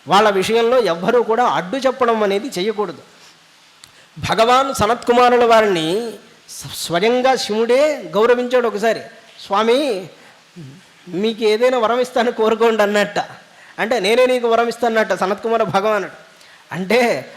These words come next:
"అయితే మీరు నా పుత్రుడిగా పుట్టండి" అన్నట్ట. "ఆ, నేను నీ ఒక్కడికే పుత్రుడిగా పుడతాను కానీ పార్వతికి పుట్టను" అన్నట్ట. "ఎందుకంటే నాకు స్త్రీ సంఘం అంటే పడదు సుమా, మళ్ళీ ఆ ఆడదాని కడుపులో వెళ్ళడం,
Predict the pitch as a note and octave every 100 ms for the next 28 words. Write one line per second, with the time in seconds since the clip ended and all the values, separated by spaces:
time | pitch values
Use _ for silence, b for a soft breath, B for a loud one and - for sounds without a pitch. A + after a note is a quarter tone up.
0 | - G3 B3 A#3 A3+ G#3+ G#3 G3+ A#3 A#3+
1 | A#3 G#3 A3+ A3 G3 E3+ D#3 D3+ - -
2 | B3+ A#3 A3+ A3+ B3 B3+ C4+ C4+ C#4 C4+
3 | C4+ C4 B3+ B3+ A#3+ A3+ A#3 A3+ B3 G3+
4 | G#3+ A#3 A3+ A3+ G#3 G#3 F#3 E3+ C#3+ E3+
5 | - B B G#3+ C4 C4+ C4+ B3 G#3+ F#3+
6 | B3+ C4 B3 B3 A#3 A3 G3 F#3+ F#3 F3
7 | D3+ - B B B3+ C4 B3 A#3+ A3 G#3+
8 | G#3+ A3 A3+ A3 G3+ G3 G3 G#3+ G3+ G3
9 | F#3 F3+